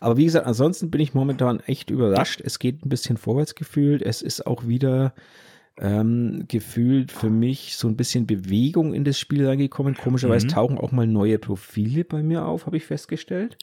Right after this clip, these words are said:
Speaker 2: Ja, bei mir auch.
Speaker 1: Ähm,
Speaker 2: Das macht bestimmt der Podcast, Martin.
Speaker 1: n-, ja, weiß ich nicht. Also ich hab's ja am Anfang <laughs> drauf geschoben, als ich, dass ich vor ein paar Wochen mein Profil aufgeräumt habe, ne? Aber ich habe ja, ich habe ja meinen ganzen Sensual, also das,
Speaker 2: Ja.
Speaker 1: was zu Sensual ist, in einen eigenen Account ausgelagert.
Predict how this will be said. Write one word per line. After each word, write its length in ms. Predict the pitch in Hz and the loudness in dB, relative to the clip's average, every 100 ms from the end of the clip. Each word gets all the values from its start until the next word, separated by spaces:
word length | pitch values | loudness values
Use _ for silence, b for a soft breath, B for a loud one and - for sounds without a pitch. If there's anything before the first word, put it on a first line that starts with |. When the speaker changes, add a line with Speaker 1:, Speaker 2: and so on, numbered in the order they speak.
| - | -4
Speaker 2:
Ja, 240 | 143 120 | 0 0
bei 120 | 113 110 | 0 -2
mir 180 | 127 | -2
auch. 160 | 104 90 | -4 -2
Speaker 1:
Ähm, 240 | 104 113 117 | 0 2 2
Speaker 2:
Das 140 | 127 | 2
macht 240 | 131 135 - | 2 0 -2
bestimmt 360 | - - 87 | -4 -4 -4
der 80 | 85 | -6
Podcast, 480 | - 92 - 90 - | -8 -10 -10 -10 -10
Martin. 360 | 80 - 82 - | -10 -10 -12 -6
Speaker 1:
n-, 260 | 110 113 113 | -2 2 2
ja, 340 | 101 113 123 | 2 2 2
weiß 180 | 101 110 | 2 0
ich 100 | 123 107 | 0 0
nicht. 200 | 95 117 | -2 -2
Also 120 | 127 | -2
ich 140 | 165 - | 0 0
hab's 160 | - | 2
ja 160 | 175 - | 2 2
am 100 | - | 0
Anfang 300 | 131 151 165 | 0 2 2
<laughs> 20 | |
drauf 200 | 143 147 | 2 0
geschoben, 500 | 139 - 131 147 - | -2 0 0 0 -2
als 220 | 113 117 | -4 -2
ich, 240 | 135 127 - - | -2 -4 -6 -4
dass 160 | 113 | -2
ich 180 | 127 - | -4 -6
vor 220 | - 127 | -2 0
ein 80 | 120 | 0
paar 220 | - 104 | -2 0
Wochen 220 | 117 135 | 0 0
mein 180 | 127 120 | -4 -4
Profil 340 | 123 110 131 110 | -4 -4 -2 -2
aufgeräumt 500 | - - 85 73 - | -4 -4 -6 -6 -10
habe, 120 | - | -6
ne? 80 | 131 | -4
Aber 100 | 139 | -2
ich 120 | 123 | -2
habe 100 | 110 | 0
ja, 160 | 113 107 | 0 -2
ich 140 | - | -2
habe 100 | 110 | -4
ja 60 | 110 | -2
meinen 160 | 104 | 0
ganzen 240 | 104 113 107 | -2 -2 -4
Sensual, 560 | 98 117 117 110 110 B B B B | -4 -2 0 0 -2 B B B B
also 140 | - - | -10 -4
das, 180 | 104 107 | -4 -2
Speaker 2:
Ja. 60 | |
Speaker 1:
was 180 | 98 - | -2 -4
zu 160 | - 175 | -4 -2
Sensual 500 | - 117 127 131 127 | 0 0 0 0 0
ist, 220 | - - | -2 -4
in 220 | - 117 | -4 -2
einen 180 | 107 - | 0 -2
eigenen 300 | 98 110 101 | -4 -2 -4
Account 380 | 95 - 120 - | -4 -4 -4 -2
ausgelagert. 800 | 123 - - 131 127 139 185 - | -4 -4 -2 -2 0 -2 -4 -8